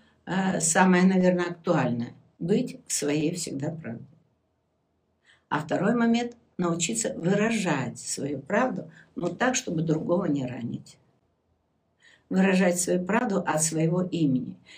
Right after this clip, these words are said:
И вот когда я уже немножко соединился с собой, узнал себя разным, и самое главное, принял себя таким разным, вот тогда я начинаю как-то, э, двигаться немножко по-другому.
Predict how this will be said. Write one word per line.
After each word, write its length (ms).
И 60
вот 120
когда 360
я 340
уже 240
немножко 500
соединился 800
с 80
собой, 340
узнал 480
себя 480
разным, 680
и 100
самое 460
главное, 340
принял 440
себя 340
таким 400
разным, 400
вот 220
тогда 320
я 200
начинаю 540
как-то, 440
э, 880
двигаться 460
немножко 400
по-другому. 640